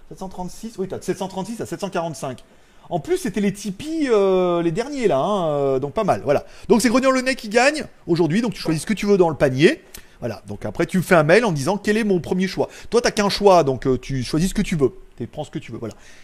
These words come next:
Et le deuxième, lui, il me faudra qu'il me fasse deux choix, parce que si le premier choix est déjà parti, il aura que le deuxième. Allez, on choisit le deuxième gagnant.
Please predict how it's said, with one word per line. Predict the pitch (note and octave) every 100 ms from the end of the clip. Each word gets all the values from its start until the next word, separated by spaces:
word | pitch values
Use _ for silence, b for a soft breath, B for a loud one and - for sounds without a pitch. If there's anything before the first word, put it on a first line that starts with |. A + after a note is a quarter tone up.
| B
Et | D3
le | D#3
deuxième, | C#3+ C3 G#3+ F#3
lui, | G#3
il |
me |
faudra | G3+ E3 F#3
qu'il | D#3+
me |
fasse | E3
deux | B2 E3+
choix, | - F#3 D3
parce | -
que |
si | -
le | C#3
premier | D#3 D3
choix | -
est | B2+
déjà | A#2+
parti, | - - E3+ G#3+ B B B
il | A#2+
aura | B2+
que | B2
le | D3+
deuxième. | C#3 G#2+ G2+
Allez, | A3+ G3+ B B
on | F3+
choisit | G3+ A3
le | G#3
deuxième | G3+ G#3+
gagnant. | G3+ G3+ G#3+ B3